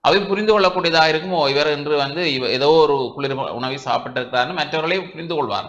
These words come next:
பெற்றோருக்கும் அதாவது புரியும். அதனால் நாங்கள் முடிந்தவரை அவற்றை கவனம் செலுத்த வேண்டும். இது என்றால் இது, அஹ், முக்கியமாக இது கவனிக்கப்பட வேண்டிய நோய் என்பதால் தான் இந்த விடயத்தை நாங்கள் கதைத்திருக்கிறோம். சரி, இந்த விடயங்களுடன் நாங்களும் நிகழ்ச்சியிலிருந்து விடைபெறப் போகின்றோம். மீண்டும் மற்றொரு நிகழ்ச்சியோட சந்திக்கும் வரை விடைபெறும் நாங்கள். என்னோட நண்பன் குணம் துஷ்யந்தன் மற்றும்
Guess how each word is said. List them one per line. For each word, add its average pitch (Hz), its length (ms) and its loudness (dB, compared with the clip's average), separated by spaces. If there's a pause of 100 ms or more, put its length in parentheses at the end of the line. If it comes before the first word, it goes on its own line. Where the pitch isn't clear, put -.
(340)
பெற்றோருக்கும் 208 520 0
அதாவது 185 280 2
புரியும். 185 420 -4
அதனால் 185 400 -2
நாங்கள் 151 200 -4
முடிந்தவரை 175 540 -2
அவற்றை 156 280 -2
கவனம் 135 380 -6
செலுத்த 120 360 -6
வேண்டும். 120 340 -4 (380)
இது 131 260 0
என்றால் 151 360 0
இது, 135 180 2 (160)
அஹ், 117 260 -2
முக்கியமாக 160 540 -2
இது 139 100 -4
கவனிக்கப்பட 131 480 -4
வேண்டிய 117 200 -6
நோய் 127 180 -4
என்பதால் 127 300 -4
தான் 180 120 -8
இந்த 127 80 -6
விடயத்தை 113 320 -6
நாங்கள் 113 200 -8
கதைத்திருக்கிறோம். 107 500 -12
சரி, 165 220 -8 (220)
இந்த 143 180 -4
விடயங்களுடன் 196 500 4
நாங்களும் 170 420 0
நிகழ்ச்சியிலிருந்து 147 600 -2
விடைபெறப் 131 360 -4
போகின்றோம். 139 240 -6
மீண்டும் 143 280 -8
மற்றொரு 156 360 -8
நிகழ்ச்சியோட 143 340 -4
சந்திக்கும் 127 380 -8
வரை 123 120 -4
விடைபெறும் 139 300 -6
நாங்கள். 156 320 -6
என்னோட 127 160 -8
நண்பன் 120 380 -6
குணம் 156 240 -10
துஷ்யந்தன் 160 340 -14
மற்றும் 170 300 -10